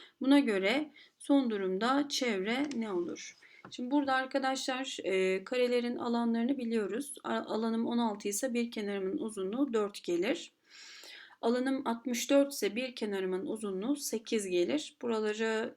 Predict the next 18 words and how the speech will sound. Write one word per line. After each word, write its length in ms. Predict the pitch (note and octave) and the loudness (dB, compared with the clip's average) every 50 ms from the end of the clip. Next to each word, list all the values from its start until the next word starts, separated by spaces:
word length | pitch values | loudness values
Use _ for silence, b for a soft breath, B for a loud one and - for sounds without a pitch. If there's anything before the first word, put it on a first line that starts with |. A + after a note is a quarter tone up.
| - G#3 | -4 -2
dört, 280 | A#3 A#3 A3 A3+ - | 0 0 0 -2 -4
dört 260 | - A3 A3 G#3+ - - | -4 -4 -4 -4 -6 -8
kalır 260 | - G3 F#3 F#3 F3+ | -6 -4 -2 0 2
arkadaşlar. 880 | F3+ F3 F3 F3 - F#3 F3+ F3+ F3+ F3+ - - A#3+ B3+ C#4+ C#4 - B B B B B B _ _ | 2 2 0 0 -2 -2 -2 -2 -2 -2 -2 -2 0 0 -2 -2 -6 B B B B B B _ _
Peki 500 | - A#3 A3+ A#3 - - A3 G#3+ G#3+ G#3+ | -2 0 0 -2 -2 -2 0 0 0 0
şeklin 520 | - - A#3+ A#3+ A#3+ - - D4 D4+ D4+ | 0 0 0 -2 -2 2 6 8 8 8
çevresi, 640 | C#4+ - - A#3+ A3 G#3 G3+ F#3+ F#3+ - G#3 G3 - | 8 6 2 2 2 2 2 0 0 -2 -4 -6 -4
kalan 480 | - A3+ A3+ A#3 B3 C4 C4 C#4 C#4 - _ _ _ | -4 -2 0 0 0 0 -2 -4 -6 -8 _ _ _
kısmın 440 | - - A#3 - - - B3 B3 A#3 | -12 -10 -10 -8 -6 -6 -4 -2 -4
çevresi 520 | A#3 - - G#3 G3 F#3 F#3 F#3 - F#3+ F3+ | -2 -2 -2 0 0 0 -2 -2 -2 -2 0
ne 60 | F3 | 0
olur? 340 | F3 F3+ G#3 C#4 C#4 - - | 2 2 0 0 -2 -2 -6
Hemen 220 | - A3 G3+ F#3+ G#3 | -6 -4 -2 -2 -2
hesaplayalım. 920 | G#3+ A3 G#3+ - G3+ G3 - - - F#3+ F#3 F3+ F#3+ G#3+ C4 C#4+ C#4+ B B B B B B B _ | -4 -6 -4 -4 -4 -4 -4 -4 -2 0 0 2 2 2 0 0 0 B B B B B B B _
Sekiz, 460 | - - - A#3+ A#3+ - A#3 A#3 - | -6 -2 -2 -2 -2 -2 -4 -4 -2
sekiz, 340 | - A3 G#3+ - G#3 G3 G3 | -2 -2 -2 -2 -4 -4 -4
on 220 | - G#3 G#3 G#3 | -6 -6 -4 -2
altı 840 | G#3 G3+ F#3+ F#3 F#3 F#3+ F#3+ - - A3 A3+ B3 C4 C#4 C#4 C#4+ | -2 0 0 -2 -2 -4 -6 -6 -4 -2 -2 0 0 -2 -2 -4